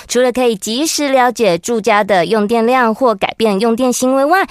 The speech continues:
更棒的一点是，万一出门在外发现到忘了关冷气或家电的时候，还可以透过智慧用电节能平台，从远端将住家的家电关掉呢。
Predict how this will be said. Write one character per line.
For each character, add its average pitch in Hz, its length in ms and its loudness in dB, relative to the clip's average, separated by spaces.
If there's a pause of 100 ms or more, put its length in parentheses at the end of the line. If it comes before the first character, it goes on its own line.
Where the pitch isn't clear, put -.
(180)
更 415 180 2
棒 427 140 4
的 339 80 4
一 311 60 0
点 240 200 0
是， 202 280 0
万 202 200 0
一 214 60 0
出 285 240 -2
门 254 240 0
在 277 160 2
外 269 180 2
发 190 240 0
现 185 160 -2
到 175 140 2
忘 190 180 0
了 185 120 2
关 247 280 0
冷 208 220 0
气 185 240 -4
或 196 220 0
家 220 260 0
电 262 180 0
的 220 80 2
时 196 200 -2
候， 226 260 0 (320)
还 262 140 0
可 320 160 0
以 277 40 2
透 285 240 2
过 254 300 2
智 254 380 -2
慧 233 300 2
用 247 220 2
电 233 240 0
节 269 180 0
能 311 140 2
平 330 160 0
台， 330 220 2
从 311 260 -2
远 196 300 -2
端 226 240 0
将 233 240 0
住 277 180 -4
家 277 200 0
的 262 100 0
家 285 220 -2
电 302 200 2
关 339 220 2
掉 392 220 2
呢。 240 260 0